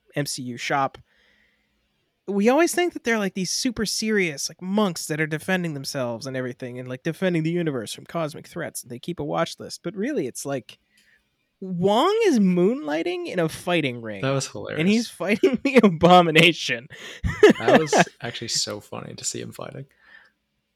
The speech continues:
Speaker 1: Yeah, and then, like, he beats ass and <laughs> it's just like, "Same time next week." It's just like, yeah, <laughs> dude, like, apparently they're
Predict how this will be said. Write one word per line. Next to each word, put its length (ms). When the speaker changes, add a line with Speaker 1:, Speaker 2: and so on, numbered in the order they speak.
Speaker 1:
Yeah, 500
and 120
then, 100
like, 140
he 160
beats 280
ass 440
and 100
<laughs> 40
it's 120
just 200
like, 160
"Same 260
time 220
next 220
week." 260
It's 120
just 140
like, 140
yeah, 180
<laughs> 20
dude, 120
like, 200
apparently 680
they're 240